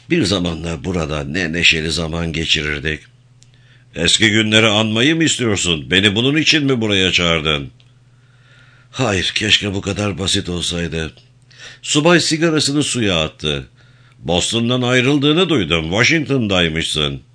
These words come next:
"Evet, bir süre. Birbirimize rastlayacağımızı düşündüm." Yüzbaşı gülümsedi. "Hiç sanmam.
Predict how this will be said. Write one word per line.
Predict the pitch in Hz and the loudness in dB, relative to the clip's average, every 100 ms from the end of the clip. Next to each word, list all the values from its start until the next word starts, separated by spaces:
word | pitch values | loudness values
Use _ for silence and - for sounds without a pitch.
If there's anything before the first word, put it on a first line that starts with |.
| _ _ _ _ _ _ - - - | _ _ _ _ _ _ -20 -10 -2
"Evet, | 190 151 - | 0 0 0
bir | 127 | -2
süre. | 101 90 85 73 67 | -2 -2 -2 -2 -2
Birbirimize | 117 143 147 139 135 139 127 | -2 0 0 0 0 0 2
rastlayacağımızı | 131 - 131 120 104 113 113 104 107 | 0 -2 -2 -2 -2 -2 -2 -2 -2
düşündüm." | 90 95 87 82 82 - _ _ - | -2 -2 -2 -4 -6 -8 _ _ -10
Yüzbaşı | 80 92 80 82 90 | -6 -4 -2 -4 -4
gülümsedi. | 85 85 73 80 76 76 - - - - - | -4 -4 -4 -4 -4 -6 -10 -20 -20 -20 -10
"Hiç | 117 98 90 | 2 4 4
sanmam. | - 92 87 76 76 71 | 2 4 2 0 -4 -4